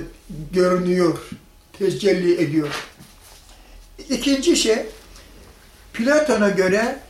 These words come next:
madde ve bütün kainat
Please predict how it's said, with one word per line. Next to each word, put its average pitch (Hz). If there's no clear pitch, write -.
madde 208
ve 220
bütün 269
kainat 160